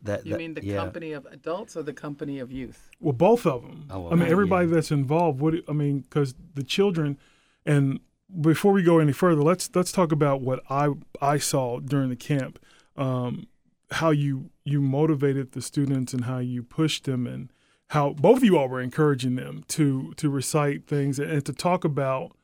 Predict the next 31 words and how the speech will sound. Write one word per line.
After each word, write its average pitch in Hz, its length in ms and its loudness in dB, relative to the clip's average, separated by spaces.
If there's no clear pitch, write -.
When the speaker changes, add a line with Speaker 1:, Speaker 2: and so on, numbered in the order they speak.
Speaker 3:
the 139 60 -2
things 165 480 2
that 151 100 4
are 143 80 2
going 143 220 2
on 139 680 -2
in 156 180 2
the 143 60 0
community 151 480 -2
right 127 280 -6
now. 123 380 -6
Speaker 1:
Right. 98 480 -6
Speaker 3:
Um, 131 420 0
and 135 220 -4
how 151 300 0
that's 147 320 -2
important 139 800 -2
to 131 520 -2
inflect 151 540 -2
while 147 440 -2
you 143 380 -2
are 135 160 -2
reciting 123 800 -6
these 139 300 0
words, 139 480 2
and 139 180 0
not 156 240 0
just 147 260 2
saying 208 600 4
words, 131 420 -4
but 147 220 2